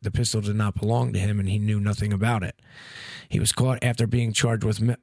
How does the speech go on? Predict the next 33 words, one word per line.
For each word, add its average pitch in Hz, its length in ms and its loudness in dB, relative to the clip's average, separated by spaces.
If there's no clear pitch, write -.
uh, 101 340 2
many 120 200 0
felonies, 110 480 0
according 110 360 0
to 101 80 0
Larry 110 280 2
Reed, 104 400 0
blah, 98 320 -4
blah, 95 100 -2
blah. 110 400 0
Is 101 100 -10
that 110 120 -2
the - 80 -12
same 117 200 -2
one 110 120 -2
I - 40 -2
just 113 160 -2
read? 123 240 -4
Oh, 104 220 -2
he 117 180 0
is 123 140 -2
the 110 60 -2
son 117 200 0
of 107 120 -2
Sean 117 440 -2
Ewing 110 380 0
and 104 160 -4
Kirk 113 240 -2
Franklin, 101 420 -2
his 92 240 -2
mother's 101 360 -2
maiden 101 320 0
name. 85 260 -4